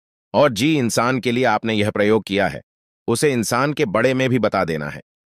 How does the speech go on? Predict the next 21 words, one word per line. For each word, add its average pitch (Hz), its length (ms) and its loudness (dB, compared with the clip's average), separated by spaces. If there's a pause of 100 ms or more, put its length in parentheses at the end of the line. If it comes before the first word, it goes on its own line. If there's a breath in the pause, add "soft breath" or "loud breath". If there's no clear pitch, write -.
(160)
अब - 140 0
सारी 147 320 0
जिम्मेदारी 139 500 0
माता 139 280 0
की 151 140 -2
हो 135 160 2
गई, 160 180 -4 (360)
मां 110 340 2
आपके 123 360 0
लिए 117 260 2
उसे 117 280 -2
इंसान 110 520 -2
की 104 140 -2
सोच 113 320 -2
विचारधारा 92 640 -2
सब 120 280 -2
पलट 82 280 -2
देंगे। 67 340 -8 (840)
जी 107 240 0
हाँ 123 240 0
दोस्तों, 98 340 -4